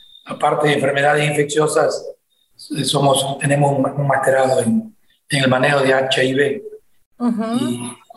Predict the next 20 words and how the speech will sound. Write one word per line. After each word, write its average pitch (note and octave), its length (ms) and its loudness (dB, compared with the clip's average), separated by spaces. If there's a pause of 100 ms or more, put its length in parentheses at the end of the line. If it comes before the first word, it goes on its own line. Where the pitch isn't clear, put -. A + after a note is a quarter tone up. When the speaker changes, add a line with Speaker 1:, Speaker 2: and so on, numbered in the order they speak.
(140)
Speaker 1:
y D3 160 2
es D3 80 2
lo D3 180 2
que C3+ 380 2
muchos C#3+ 320 2
años C#3+ 260 2
nos - 220 -2
hemos C3 360 -6 (300)
dedicado C3 560 2
a C3 40 4
ayudar C3 300 4
y B2+ 60 2
apoyar B2+ 380 0
en - 960 -6
Speaker 2:
Claro. D#3 100 0
Speaker 1:
todo C#3+ 200 2
lo C#3 120 2
que C3+ 80 2
son C3 200 2
las, B2 320 0